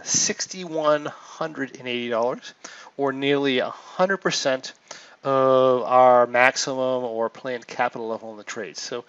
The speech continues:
another fantastic trade here. Let's go on and we'll check another trade.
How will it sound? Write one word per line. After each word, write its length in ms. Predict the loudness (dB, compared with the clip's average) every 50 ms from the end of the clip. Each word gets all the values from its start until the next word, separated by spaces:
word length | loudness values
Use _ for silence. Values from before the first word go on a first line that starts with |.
| -18 -20 -20 -20 -16 -14
another 500 | -12 -12 -2 2 2 4 4 4 0 -2
fantastic 1080 | -6 -14 -20 -14 -10 -8 -6 -6 -6 -6 -8 -10 -10 -8 -8 -6 -8 -10 -12 -14 -18
trade 340 | -16 -12 -8 -8 -8 -8 -10
here. 220 | -12 -14 -16 -16 -16 -20 _ _ _ _ _ _ _ _ _ _ _ _ _ _ _ _ _ _ _ _ _ _ _ _
Let's 180 | 0 0 0 0
go 200 | 0 0 2 2
on 240 | 2 2 2 0 -4 _ _ _ _ _ _ -12 -6
and 100 | -4 -2
we'll 80 | -2 -2
check 260 | -4 -6 -6 -6 -6
another 200 | -6 -8 -8 -10
trade. 240 | -12 -16 -16 -16